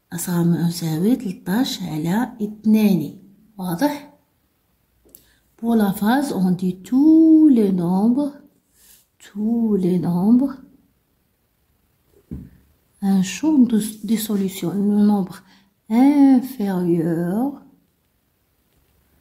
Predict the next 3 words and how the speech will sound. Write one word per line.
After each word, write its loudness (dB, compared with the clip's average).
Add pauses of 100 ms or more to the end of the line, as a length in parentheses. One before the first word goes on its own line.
(1400)
ou 6 (240)
égaux -2 (2500)
à 2